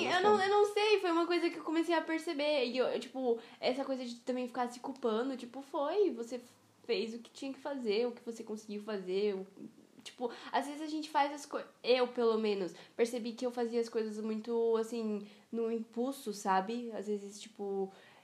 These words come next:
Speaker 2: eu não pensava se aquilo ia trazer consequências ou não. E então é essa questão de permissão, de permitir o que vai entrar na sua vida e o que, o que não vai. Sei lá, não sei como me expressar.
Speaker 1: <laughs>
Speaker 2: Eu já falei que eu só consigo me expressar aleatoriamente por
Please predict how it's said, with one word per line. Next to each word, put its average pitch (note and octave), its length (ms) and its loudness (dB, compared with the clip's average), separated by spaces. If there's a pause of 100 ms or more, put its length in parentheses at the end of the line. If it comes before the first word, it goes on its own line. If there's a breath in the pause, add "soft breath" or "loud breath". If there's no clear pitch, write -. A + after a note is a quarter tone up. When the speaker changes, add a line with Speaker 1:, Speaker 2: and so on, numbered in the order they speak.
Speaker 2:
eu G#3+ 100 0
não A3+ 120 2
pensava A#3 640 2
se A3+ 120 -4
aquilo G3+ 420 -2
ia G3 360 -2
trazer G3 300 -4
consequências G3 680 -4
ou F#3+ 80 2
não. F#3+ 420 -2 (460 loud breath)
E G3 140 -2
então F#3+ 380 -4
é F#3+ 180 -6
essa F#3+ 140 -10
questão A3+ 280 -6
de G#3+ 80 -4
permissão, G#3 480 -6
de G3+ 280 -6 (160)
permitir G3+ 720 -6
o G3 80 -4
que G3+ 140 -14
vai F#3+ 280 -2
entrar F#3+ 360 -6
na F#3+ 60 -10
sua G#3 120 -12
vida F#3 300 -10
e - 20 -6
o F#3+ 40 -12
que, F#3+ 440 -10 (540)
o A3 60 -18
que - 200 -16
não F#3+ 140 -6
vai. F#3+ 240 -2
Sei G#4+ 180 -6
lá, B4+ 380 0
não F4+ 100 4
sei E4+ 460 6
como D4 320 4
me D#4 80 8
expressar. C#4 560 12 (180)
Speaker 1:
<laughs> A4 160 4
Speaker 2:
Eu F#4+ 140 10
já G4+ 120 12
falei A#4 320 10
que G#4+ 60 8
eu A4 80 10
só D#4 100 8
consigo D#4+ 280 6
me E4 80 8
expressar E4 400 8
aleatoriamente D4 1040 6
por D4+ 200 4